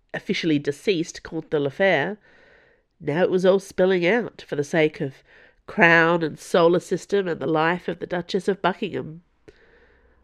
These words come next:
What would Athos do without that layer of secrecy? They had attempted to get a call directly through to Villiers' house,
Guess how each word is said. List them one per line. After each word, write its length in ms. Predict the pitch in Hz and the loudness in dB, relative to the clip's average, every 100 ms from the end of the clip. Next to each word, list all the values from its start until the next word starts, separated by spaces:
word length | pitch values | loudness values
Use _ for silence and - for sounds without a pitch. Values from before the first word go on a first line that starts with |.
| _ | _
What 240 | - 180 302 | -10 -2 0
would 120 | 359 | 2
Athos 440 | 330 - 320 - | 0 0 -2 -2
do 440 | 185 175 196 294 143 | -6 2 4 4 2
without 340 | 151 147 - | 0 -2 -2
that 200 | 180 - | -8 -6
layer 380 | 147 156 185 196 | -6 -4 -4 -4
of 100 | 185 | -6
secrecy? 760 | - 233 - 156 - - 156 _ _ _ _ _ _ _ _ _ _ _ _ _ _ _ _ _ _ | -10 -10 -10 -12 -10 -12 -16 _ _ _ _ _ _ _ _ _ _ _ _ _ _ _ _ _ _
They 240 | - 180 185 | -2 4 6
had 100 | 185 | 6
attempted 600 | 185 226 349 392 160 - | 4 0 0 0 -2 -2
to 80 | - | 0
get 160 | 156 | 0
a 60 | 135 | 0
call 340 | - 165 139 | 0 2 4
directly 540 | 147 135 156 185 - 160 | 2 0 0 -4 -4 -6
through 200 | 175 147 | -4 -4
to 80 | |
Villiers' 420 | 170 143 131 120 - | -2 0 2 0 -2
house, 580 | 156 - - - - | -8 -8 -12 -20 -20